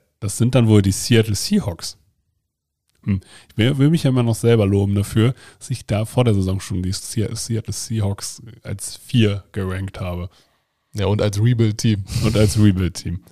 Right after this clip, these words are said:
Speaker 1: So, und jetzt sind sie eigentlich im Rebuild, sehen das aber selber noch nicht so. Sie waren zweitausendeinundzwanzig sieben Siege, zehn Niederlagen. Was ist passiert? Warum sind sie ein Rebuild-Team? Sollten sie ein Re-, warum sollten sie sich als Rebuild-Team
Speaker 2: Ja,
Speaker 1: sehen?
Speaker 2: ja,
Speaker 1: So.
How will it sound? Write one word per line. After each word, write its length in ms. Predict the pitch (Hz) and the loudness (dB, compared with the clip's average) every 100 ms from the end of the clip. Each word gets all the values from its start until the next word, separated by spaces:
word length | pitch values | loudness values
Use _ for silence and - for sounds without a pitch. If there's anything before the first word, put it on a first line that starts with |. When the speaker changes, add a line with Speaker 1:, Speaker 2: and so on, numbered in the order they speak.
| _ | _
Speaker 1:
So, 200 | 98 95 | -4 -2
und 200 | - 101 | 0 0
jetzt 380 | 120 175 - - | 2 0 -4 -6
sind 260 | 113 120 165 | 4 4 6
sie 140 | 143 | 4
eigentlich 320 | 107 107 110 | 4 2 4
im 120 | 107 104 | 6 8
Rebuild, 380 | 107 123 151 | 8 6 4
sehen 260 | 110 110 135 | 4 4 6
das 140 | 135 | 4
aber 180 | 98 107 | 4 4
selber 220 | 104 120 143 | 6 6 6
noch 120 | 143 | 6
nicht 180 | 151 - | 4 2
so. 320 | 156 180 165 | 2 2 2
Sie 160 | 110 104 | 2 4
waren 180 | 113 | 2
zweitausendeinundzwanzig 1000 | 123 117 113 104 104 110 - 107 120 123 110 | 2 2 2 2 0 0 0 0 2 0 2
sieben 240 | 104 113 | 0 0
Siege, 300 | 110 131 139 | 2 2 2
zehn 220 | 135 113 110 | 0 2 4
Niederlagen. 520 | 131 139 143 151 165 - _ _ _ | 4 4 4 2 -2 -6 _ _ _
Was 220 | 107 127 | 2 2
ist 220 | 113 143 - | 2 -4 0
passiert? 520 | 127 - 110 95 - | -2 2 2 2 0
Warum 260 | 110 127 139 | 4 4 6
sind 160 | 123 | 4
sie 80 | 113 | 4
ein 140 | 104 101 | 2 4
Rebuild-Team? 540 | 98 98 - 98 92 - _ _ _ _ _ _ - | 4 2 0 -6 -6 -10 _ _ _ _ _ _ 0
Sollten 260 | 113 127 | 2 4
sie 100 | 110 | 4
ein 140 | 104 101 | 6 8
Re-, 80 | 110 101 | 6 4
warum 260 | 104 107 135 | 2 4 6
sollten 220 | 120 110 | 6 4
sie 120 | 107 110 | 2 4
sich 120 | 107 | 4
als 180 | 107 110 | 4 6
Rebuild-Team 420 | 113 107 - 95 | 6 6 4 2
Speaker 2:
Ja, 40 | 92 | 4
Speaker 1:
sehen? 440 | 95 98 90 98 | 4 4 4 0
Speaker 2:
ja, 60 | 98 | -2
Speaker 1:
So. 260 | 92 92 | 0 0